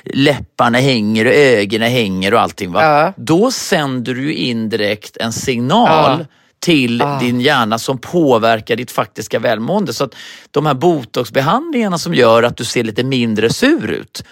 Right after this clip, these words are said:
Speaker 1: har ju
Speaker 2: Ja.
Speaker 1: då visat sig vara väldigt bra mot depression.
Speaker 2: Wow.
Speaker 1: Alltså det blir en omvänd logik, förstår du? Liksom så här,
Speaker 2: Ja, men alltså jag köper allt.
Speaker 1: låtsas du
Speaker 2: Hundra procent.
Speaker 1: vara,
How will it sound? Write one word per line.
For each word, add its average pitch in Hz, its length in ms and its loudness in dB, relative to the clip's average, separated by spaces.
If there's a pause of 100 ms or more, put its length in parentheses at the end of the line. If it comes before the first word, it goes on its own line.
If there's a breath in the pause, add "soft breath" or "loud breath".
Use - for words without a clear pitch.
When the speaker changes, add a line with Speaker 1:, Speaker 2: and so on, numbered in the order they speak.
(200 soft breath)
Speaker 1:
har 147 220 4
ju 131 60 4
Speaker 2:
Ja. 147 220 4
Speaker 1:
då 117 240 4
visat 110 540 -4
sig 107 200 -2
vara 98 440 0
väldigt 98 500 -6
bra 90 220 -2
mot 98 560 -8 (220 soft breath)
depression. - 800 -2 (720)
Speaker 2:
Wow. 127 640 2 (420)
Speaker 1:
Alltså 185 160 0
det 208 80 2
blir 214 120 4
en 214 80 2
omvänd 170 440 2
logik, 165 400 -2
förstår 196 260 0
du? 127 120 0
Liksom 143 280 -4
så 214 80 4
här, 311 300 4
Speaker 2:
Ja, 208 60 2
men 202 180 0
alltså 208 180 -2
jag 247 320 2
köper 180 520 -2 (100)
allt. 160 500 -4
Speaker 1:
låtsas 226 560 2
du - 20 2
Speaker 2:
Hundra 214 140 2 (160)
procent. 165 160 6
Speaker 1:
vara, 151 140 2